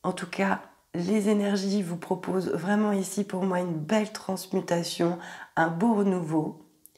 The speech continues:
qui sera peut-être pas simple, on va dire, dans les premiers temps, mais qui va vraiment pouvoir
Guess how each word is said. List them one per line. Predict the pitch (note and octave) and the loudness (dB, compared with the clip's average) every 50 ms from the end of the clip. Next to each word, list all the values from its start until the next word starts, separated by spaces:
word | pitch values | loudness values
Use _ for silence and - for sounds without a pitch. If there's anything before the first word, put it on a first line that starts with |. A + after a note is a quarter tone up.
| _ _ | _ _
qui | - - F#3+ | -4 -2 -2
sera | - - F3+ F3+ | 0 4 4 4
peut-être | F3+ F3+ - - - F3+ F3+ F3+ F3+ - - - - - - - - _ _ _ _ | 4 4 -2 -2 0 0 0 -2 -6 -10 -14 -14 -18 -18 -18 -20 -20 _ _ _ _
pas | - F#3 G3 F#3+ | 0 2 2 2
simple, | F#3 - G#3 G3 G3 G3 G3 - F3 | 2 4 6 6 6 4 2 0 2
on | F3+ F3 E3+ E3 E3 E3 | 2 2 2 2 2 2
va | E3 E3+ F3 E3 | 2 2 2 0
dire, | D#3+ E3 F#3+ F#3+ F3 E3+ E3 E3 D#3+ | 2 0 0 0 2 0 0 0 2
dans | E3+ F3 F3 | 2 2 2
les | F3 F3 | 0 -2
premiers | F3 - - F#3 F#3 F#3 F3 E3+ E3 | -4 -4 -2 -2 0 0 -2 -2 -4
temps, | - - F#3+ G3 G#3 G3 G3+ - - - - - _ - - - _ - | -2 -2 0 0 0 -2 -4 -10 -16 -18 -20 -20 _ -20 -20 -16 _ 6
mais | G3 G3+ G#3 G3+ | 8 10 10 8
qui | G3+ G3+ - F#3+ | 6 2 0 2
va | E3+ F3 E3+ | 4 4 4
vraiment | F3 E3+ F3+ F3+ F#3+ G3+ G#3+ | 4 4 2 2 2 2 0
pouvoir | G#3 - - F3 F#3 F#3 F3+ F3 - | -2 -4 -4 -2 0 0 0 -2 -4